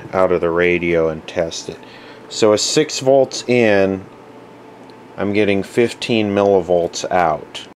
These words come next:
And this one's about the same, um, six volts in, about twenty millivolts out.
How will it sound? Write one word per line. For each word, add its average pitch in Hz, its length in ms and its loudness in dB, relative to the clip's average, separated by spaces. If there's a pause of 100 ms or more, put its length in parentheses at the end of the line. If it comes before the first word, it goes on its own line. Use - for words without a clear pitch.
(480)
And 120 220 2
this 135 240 0
one's 123 320 2
about 110 380 2
the 98 100 -6
same, 95 680 0 (180)
um, 90 480 -4 (220)
six - 400 -4
volts 104 480 0
in, 101 420 0 (1000)
about 95 360 2
twenty 107 360 -2
millivolts 92 760 2
out. 90 380 0